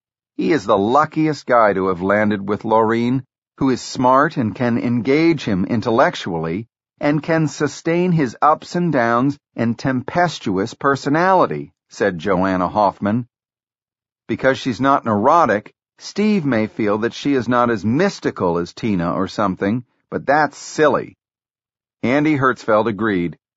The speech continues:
Laureen looks a lot like Tina, but she is totally different because she is tougher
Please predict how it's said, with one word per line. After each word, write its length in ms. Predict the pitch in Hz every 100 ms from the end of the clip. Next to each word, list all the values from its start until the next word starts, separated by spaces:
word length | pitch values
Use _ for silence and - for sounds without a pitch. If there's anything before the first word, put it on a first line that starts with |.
| _ -
Laureen 640 | 101 117 127 147 175 190
looks 240 | 165 151 -
a 80 | 120
lot 380 | 120 139 131
like 260 | 101 101 90
Tina, 480 | - 143 107 69 - _ _ -
but 140 | 90
she 180 | - 120
is 160 | 107 -
totally 540 | - 151 160 165 160
different 640 | 131 139 - 90 71 -
because 280 | 92 87 107
she 340 | - - 170 170
is 180 | 123
tougher 520 | - - 180 - 78